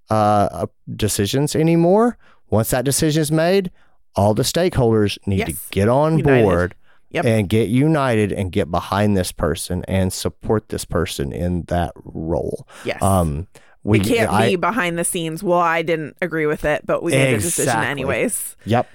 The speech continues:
Speaker 1: That can't, that, I've seen that. I know you've seen that.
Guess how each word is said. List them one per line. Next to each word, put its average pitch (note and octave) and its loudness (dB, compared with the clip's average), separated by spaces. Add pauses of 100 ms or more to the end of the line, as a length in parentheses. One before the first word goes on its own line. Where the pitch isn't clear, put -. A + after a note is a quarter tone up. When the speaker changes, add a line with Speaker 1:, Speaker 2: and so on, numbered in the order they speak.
(160)
Speaker 1:
That B2+ 0
can't, B2 0
that, A#2+ -2
I've C3 0
seen F#3 2
that. G3+ 0
I A2+ 2
know A#2 4
you've B2 2
seen C#3+ 2
that. B2+ 0